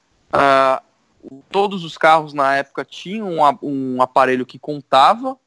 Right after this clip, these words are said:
a, a quilometragem do carro, e o carro do, do Bruce McLaren, ele tinha oito metros a mais. Então, cara, é, é você jogar a vitória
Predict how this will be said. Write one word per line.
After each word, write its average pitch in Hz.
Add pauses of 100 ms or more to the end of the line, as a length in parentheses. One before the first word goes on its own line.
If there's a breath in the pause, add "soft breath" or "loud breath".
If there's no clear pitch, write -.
a, 123
a 131
quilometragem 147
do 127
carro, 165 (440)
e 226
o 240
carro 190
do, 175
do 139
Bruce 147
McLaren, 165
ele 196
tinha 202 (100)
oito 196
metros 180
a 196
mais. 196 (380)
Então, 185
cara, 135 (920)
é, 147 (480)
é 139
você 156
jogar 175 (360)
a 131
vitória 143